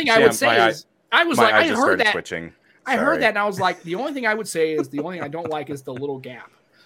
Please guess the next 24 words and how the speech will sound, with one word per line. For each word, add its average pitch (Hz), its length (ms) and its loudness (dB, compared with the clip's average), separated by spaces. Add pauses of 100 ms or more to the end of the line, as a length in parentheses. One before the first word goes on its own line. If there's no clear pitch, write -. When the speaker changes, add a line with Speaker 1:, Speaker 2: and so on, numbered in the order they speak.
(120)
Speaker 1:
But 175 120 -10
the, 180 180 -6 (120)
actually, 220 240 -2
Speaker 2:
Yes. 175 80 -8
Speaker 1:
what 170 80 0
I 160 40 0
do 165 200 -6
like 269 160 -6
about 147 180 -8
the 143 60 -16
gap 147 220 -10
is 151 80 -14
the 156 60 -12
fact 175 220 -10
that - 140 -16
your 143 100 -12
thumb 226 380 -10
now 131 240 -16
can 139 160 -20
kinda 151 240 -12
get 156 260 -12
in 151 80 -14
that 139 220 -14
gap. 143 340 -14